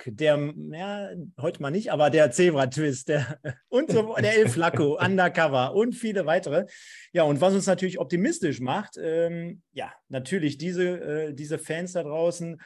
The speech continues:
Heimspiel, ausverkauftes Haus. Jetzt wird der ein oder andere R W E da dra-, äh, Fan da draußen sagen, „Ja, nach hundert Jahren gefühlt mal ausverkauft.“ Ja, ist richtig, aber bei uns gehen ja auch dreißigtausend rein, zum einen. Und zum anderen, äh, glaube ich, dass wir dort, äh, sehr, sehr viel Feuer entfachen können. Und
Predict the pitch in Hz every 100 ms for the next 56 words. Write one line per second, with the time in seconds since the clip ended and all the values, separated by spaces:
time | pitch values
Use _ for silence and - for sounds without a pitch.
0 | - 139 170 208 - - 190 185 185 160
1 | 175 165 - 160 147 - 156 170 190 -
2 | 143 160 160 143 160 165 151 156 - 165
3 | 160 156 165 170 160 160 156 151 156 -
4 | 160 160 143 147 143 131 139 123 101 101
5 | 95 95 95 104 - 139 156 156 127 139
6 | 143 131 117 - 127 131 123 127 160 -
7 | 107 117 160 _ - - - - 151 147
8 | 175 202 220 175 156 147 156 156 175 170
9 | 143 127 120 160 135 - 107 101 110 101
10 | 101 143 135 117 117 123 151 135 123 127
11 | 120 123 135 131 131 123 123 123 - -
12 | _ _ 135 139 139 135 147 131 - 127
13 | 131 131 123 131 131 127 123 120 113 135
14 | 139 - 135 - 196 190 151 131 190 196
15 | 202 202 196 196 240 320 359 -